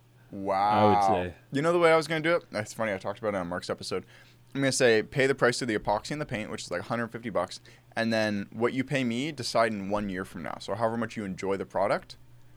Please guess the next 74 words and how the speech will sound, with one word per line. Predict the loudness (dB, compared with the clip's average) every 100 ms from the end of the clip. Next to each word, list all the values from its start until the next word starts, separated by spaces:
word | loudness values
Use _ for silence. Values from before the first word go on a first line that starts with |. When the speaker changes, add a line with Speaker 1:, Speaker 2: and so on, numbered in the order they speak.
| -20 -20
Speaker 2:
Oh, | -14 0 4
Speaker 1:
then | 6
Speaker 2:
see, |
Speaker 1:
put | 8
Speaker 2:
that's | 8
Speaker 1:
a | 6
Speaker 2:
m- |
Speaker 1:
dollar | 4 4 2
price | 2 0 0
on | -2
that, | -2
and | 0 4
that'll | 4 4
be | 0
the | -4
commission. | -6 -8 -8 -8 -12
You | -10
pay | -6 -6
me | -4
in | -4
one | -4 -4
year | -4 -6
from | -10 -14
today. | -10 -10
So | -8 -10
it's | -8
like, | -6 -4
you |
don't | -4 -4
use | -6
it |
at | 0
all, | 0 0 -6 -14
it's | -8
okay. | -4
You | -4
don't | -4 -6
owe | -4
me | -4
anything. | -6 -8 -8
Like, | -8 -8
I |
just | -8
spent | -8 -6
a | -4
day | -4
of | -4
my | -6
day. | -8
It's, | -10 -14
it's | -16 -12
not | -12
the | -12
end | -16
of |
the | -16
world. | -16 -16 -18 -20 -20 -8 -2
Speaker 2:
That's | 0
Speaker 1:
But |
if | 2
you | 0
Speaker 2:
cool. | 2
Speaker 1:
really | 2 6 6
Speaker 2:
That's | 6
a |
Speaker 1:
enjoyed | 2 2 4 4 4
it, | 0
you | -2 -6
know? | -6 -6 -12 -14 -4
Speaker 2:
That's | 0
a | 2
much | 2 4
more | 4 4
compassionate | 0 -2 -2 -4 -6 -8